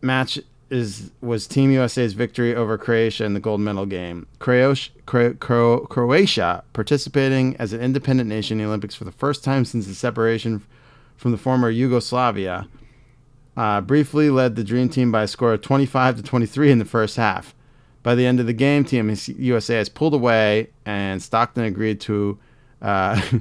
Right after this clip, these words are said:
<laughs> and Stockton agreed to a Cro-, Croatian's player plea not to shoot. <laughs> Pippen and Jordan aggressively sought the opportunity to guard Toni Kukoc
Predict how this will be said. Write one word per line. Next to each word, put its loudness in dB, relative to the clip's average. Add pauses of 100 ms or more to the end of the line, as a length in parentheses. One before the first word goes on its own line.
(200)
<laughs> -20
and 2
Stockton 6
agreed 6
to 4
a 4
Cro-, 6
Croatian's 4
player 4
plea 4
not 2
to -4
shoot. -2 (1120)
<laughs> -6 (1500)
Pippen 4
and 6
Jordan 6
aggressively 2
sought 2
the -2
opportunity 0
to -2
guard 0 (680)
Toni 4
Kukoc 0